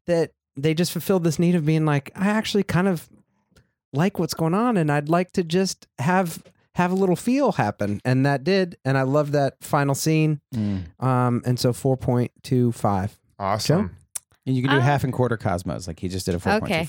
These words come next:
Speaker 2: five.
Speaker 4: Yeah, and I've, I've, you know, I've never rated one before, so I don't have anything to rate it against. But I, I thought it was just so charming, and the dialogue was so much fun, and they all looked wonderful, and New York looked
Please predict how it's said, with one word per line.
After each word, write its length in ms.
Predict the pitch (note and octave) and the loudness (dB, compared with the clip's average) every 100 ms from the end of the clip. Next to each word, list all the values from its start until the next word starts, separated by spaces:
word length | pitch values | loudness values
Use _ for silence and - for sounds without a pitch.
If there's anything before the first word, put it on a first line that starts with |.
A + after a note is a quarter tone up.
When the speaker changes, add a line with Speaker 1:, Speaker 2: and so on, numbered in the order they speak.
| - | -10
Speaker 2:
five. 80 | - | -12
Speaker 4:
Yeah, 340 | - G#3+ F#3 F#3+ | -2 0 2 2
and 120 | A3 | 2
I've, 200 | A3+ A3+ | 0 0
I've, 340 | G3 G#3+ G#3+ - - | 0 -2 -2 -8 -6
you 140 | A3 A#3 | 0 2
know, 100 | A3+ | 2
I've 160 | A3 | 2
never 260 | A3+ A#3 A3+ | 2 2 2
rated 380 | B3+ E4+ D#4+ C4 | 2 2 0 0
one 240 | G#3 F3+ | 0 0
before, 420 | F3 E3+ F3+ E3 | -2 -2 0 0
so 160 | E3+ F#3 | 0 0
I 220 | F3+ F3+ | 2 2
don't 160 | F#3+ G3+ | 2 2
have 120 | G#3 | 0
anything 280 | G3+ G#3 G3 | 0 -2 -2
to 80 | F3+ | -2
rate 200 | F3+ F3 | 0 0
it 60 | E3+ | -2
against. 440 | E3+ D#3+ E3 - | -2 -2 -2 -4
But 100 | G3 | 0
I, 160 | F#3+ F#3+ | 0 0
I 120 | G#3+ | -2
thought 280 | G#3 A#3 B3 | -2 2 2
it 80 | B3+ | 2
was 320 | A#3 A3+ - - _ _ _ _ | 0 -2 -6 -20 _ _ _ _
just 240 | - D4 - | -4 -4 0
so 500 | E4+ F4 F#4 F#4 - - _ | 2 2 2 0 -4 -12 _
charming, 760 | - D4 C#4 C#4 C#4 C#4 C#4 C4+ | -4 0 2 2 2 2 2 0
and 640 | - A3+ A#3 A#3 A#3+ - - - - | 0 0 2 2 0 -2 -10 -20 -14
the 440 | G3+ G#3 G#3+ G#3+ G3+ | -8 0 2 2 0
dialogue 460 | G3 A3+ B3+ B3 B3 | 0 2 2 2 0
was 140 | B3 | -2
so 180 | - A3+ | -2 0
much 220 | A3+ - | 0 -4
fun, 560 | - - G3+ G#3 A3 A3 | -8 0 2 2 2 0
and 200 | G3 G3 | 0 0
they 280 | F#3+ F#3 | 2 2
all 360 | E3 G#3 A#3+ A#3 | 2 2 2 0
looked 300 | G3 G#3 - | -2 -4 -4
wonderful, 560 | G3 G3 G3 - G3 F#3 | -2 0 -2 0 0 2
and 160 | D#3+ | 0
New 60 | D#3+ | 0
York 320 | D#3+ F#3 A3 A3+ | 0 0 -2 -4
looked 200 | G#3+ | -6